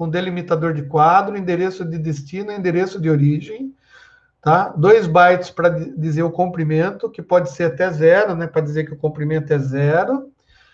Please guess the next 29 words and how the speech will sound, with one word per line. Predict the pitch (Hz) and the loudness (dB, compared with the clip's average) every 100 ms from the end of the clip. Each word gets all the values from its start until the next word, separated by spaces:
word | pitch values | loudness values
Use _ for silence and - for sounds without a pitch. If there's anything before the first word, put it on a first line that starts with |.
| _ _ | _ _
tá? | 156 190 208 _ _ _ _ _ | -2 -2 -6 _ _ _ _ _
Se | - 240 | -6 -2
o | 254 | 2
comprimento | 233 - 196 202 196 | 2 2 0 0 -2
for | 151 196 185 | -2 0 2
zero, | 151 165 160 160 | 4 6 6 4
eu | 147 | 0
tenho | 165 165 | -2 -2
zero | 143 156 170 185 175 160 151 - _ | 0 4 4 4 2 -4 -8 -14 _
de, | 147 147 139 | -6 -6 -6
de | 147 143 | -8 -2
dados | 143 143 143 135 | 0 0 0 -2
aqui, | 139 135 165 190 262 269 _ _ _ _ _ | -6 -8 -10 -6 -6 -6 _ _ _ _ _
tá? | 147 165 202 - _ _ _ _ _ _ _ _ _ _ _ _ | -4 -2 -4 -10 _ _ _ _ _ _ _ _ _ _ _ _
E | 185 | -4
eu | 233 233 | 6 6
tenho | 226 208 220 220 | 6 4 4 4
essa | 196 196 208 | 2 0 -4
sequência | - 214 190 196 190 | -6 -4 -4 -4 -6
de | 185 | -4
verificação | 175 175 151 - 170 175 | -2 -2 -4 -4 -2 -2
de | 170 | -4
quadro, | 180 185 180 185 | 0 4 4 2
que | 196 | -4
é | 190 | -4
aquele | 196 190 | -4 -6
C | - 185 | -4 -2
R | 185 220 | -2 -2
C. | - 175 156 139 | -6 -2 0 0